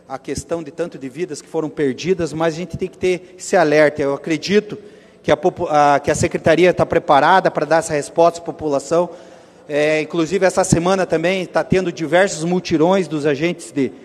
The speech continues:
de saúde, teve no Cajuru também, é, com trinta e cinco quarteirões, levando informações importantes pra população. Então, como eu falei antes, acho que é uma,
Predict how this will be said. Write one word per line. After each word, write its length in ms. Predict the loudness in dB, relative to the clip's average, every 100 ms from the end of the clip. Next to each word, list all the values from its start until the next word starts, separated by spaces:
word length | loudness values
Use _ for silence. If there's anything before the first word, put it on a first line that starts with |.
| -20 -12
de 120 | -6
saúde, 680 | 2 4 8 8 6 0 -4 -12 -20 -6
teve 300 | -2 -2 -2
no 120 | -6
Cajuru 440 | -2 -4 -2 -2 0
também, 580 | 0 0 0 0 -2 -8 -16 -20 -20 -20 -20 -6
é, 680 | -2 0 0 -2 -2 -4 -6
com 160 | -8 -8
trinta 400 | -4 -2 0 0
e 60 |
cinco 340 | 0 -4 -4 4
quarteirões, 840 | 6 6 4 4 4 2 -2 -4
levando 500 | -2 -2 -2 -2 -4
informações 840 | -6 -6 -4 -6 -6 -6 -6 -10 -20 -12
importantes 880 | -8 -2 2 2 2 2 4 2 -2
pra 160 | -4 -4
população. 640 | -4 -2 -2 -2 -4 -6
Então, 200 | -6 -8
como 200 | -6 -8
eu 40 | -6
falei 240 | -2 0
antes, 300 | 0 -4 -12 -20 -8 -4
acho 200 | -4 -2
que 60 |
é 40 | 0
uma, 240 | 0